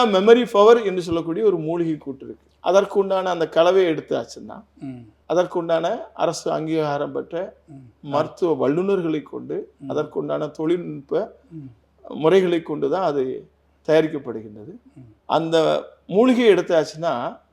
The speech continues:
Speaker 1: மனித மூளையில உள்ள அந்த நியூரான்ஸ்னு சொல்றாங்க,
Speaker 2: ம்.
Speaker 1: அதெல்லாம் முழுமையாக அது என்ன செய்யும்,
Speaker 2: ம்.
Speaker 1: அது இயங்க வைக்கும். இயங்க
Speaker 2: ம்.
Speaker 1: வைக்கும்போது அப்படியே பிரெயின் வந்து ஸ்கேன் பண்ணும். வள்ளல் பெருமான் சொல்றாரு,
Speaker 2: ம்.
Speaker 1: எத்தனையோ, எத்தனையோ, எத்தனையோ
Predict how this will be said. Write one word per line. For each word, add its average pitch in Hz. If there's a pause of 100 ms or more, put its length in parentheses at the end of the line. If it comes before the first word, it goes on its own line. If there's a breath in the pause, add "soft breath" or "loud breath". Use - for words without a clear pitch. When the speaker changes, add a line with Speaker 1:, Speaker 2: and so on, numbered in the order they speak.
(420)
Speaker 1:
மனித 190
மூளையில 180
உள்ள 190
அந்த 160
நியூரான்ஸ்னு 196
சொல்றாங்க, 113
Speaker 2:
ம். - (140)
Speaker 1:
அதெல்லாம் 139
முழுமையாக 160
அது 135
என்ன 123
செய்யும், 120 (280)
Speaker 2:
ம். 139 (300)
Speaker 1:
அது 139 (120)
இயங்க 170 (100)
வைக்கும். - (380)
இயங்க 160
Speaker 2:
ம். 151
Speaker 1:
வைக்கும்போது 139 (120)
அப்படியே 190 (140)
பிரெயின் 170
வந்து 147
ஸ்கேன் 135
பண்ணும். 107 (120)
வள்ளல் 165
பெருமான் 151
சொல்றாரு, 120 (380)
Speaker 2:
ம். 135 (680)
Speaker 1:
எத்தனையோ, 185 (640)
எத்தனையோ, 202 (160)
எத்தனையோ 180